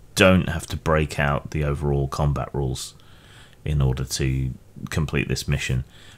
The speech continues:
Indeed, how it describes it, it, it doesn't do that at all. This is just a sort of challenge that you have to overcome. So you need to get a certain amount of successes, um, in, in order to complete it.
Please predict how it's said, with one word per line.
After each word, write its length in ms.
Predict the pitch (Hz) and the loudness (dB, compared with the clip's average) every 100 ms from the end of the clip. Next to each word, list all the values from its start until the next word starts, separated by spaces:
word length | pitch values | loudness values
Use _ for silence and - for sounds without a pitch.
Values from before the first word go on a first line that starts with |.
| - | -4
Indeed, 400 | 71 69 69 67 | -2 2 0 0
how 180 | 67 76 | -2 -2
it 140 | - | -2
describes 560 | - - 71 76 69 73 | -4 -2 2 4 4 2
it, 260 | 67 60 62 | 2 2 -2
it, 140 | 64 - - | -4 -6 -4
it 180 | 71 - | -4 -2
doesn't 320 | 65 - - | -4 -4 -2
do 140 | 73 | -2
that 220 | 67 65 - | 0 0 -2
at 240 | - - | 0 6
all. 340 | 90 67 69 - - - - - | 6 6 2 -2 -18 -20 -16 -4
This 200 | - - | -4 -4
is 120 | - | -4
just 260 | 78 - 73 | -4 -4 -4
a 40 | |
sort 200 | - 78 | -4 -4
of 440 | 80 - - 92 - | -6 -10 -12 -6 0
challenge 460 | - 78 76 69 | 4 6 4 2
that 120 | - | 0
you 80 | - | -2
have 240 | 71 65 - | -2 -6 -4
to 320 | 73 69 71 - - | -2 -2 -4 -10 -6
overcome. 640 | - 73 67 - 87 65 62 - - - - - - - - | 0 2 0 2 4 4 0 -8 -20 -20 -18 -18 -20 -20 -14
So 160 | - 69 | -4 0
you 180 | 69 71 | 4 6
need 300 | 82 80 - | 6 4 2
to 100 | 67 | -2
get 400 | 71 71 65 - - - - - | 0 0 0 -6 -20 -20 -20 -6
a 40 | - | 0
certain 360 | - 69 55 | 2 2 2
amount 280 | 71 69 - | 0 -2 -2
of 100 | - | -4
successes, 920 | - - - 67 - 65 62 - - - - - | -4 -2 0 0 0 -2 -2 -4 -8 -14 -20 -14
um, 480 | - 60 64 65 65 - - | -8 -6 -4 -4 -6 -10 -8
in, 180 | 73 - | -6 -4
in 160 | 78 69 | -2 -2
order 180 | 65 | -2
to 160 | - - | -6 -8
complete 460 | - 80 113 92 | -6 2 2 2
it. 120 | - | -2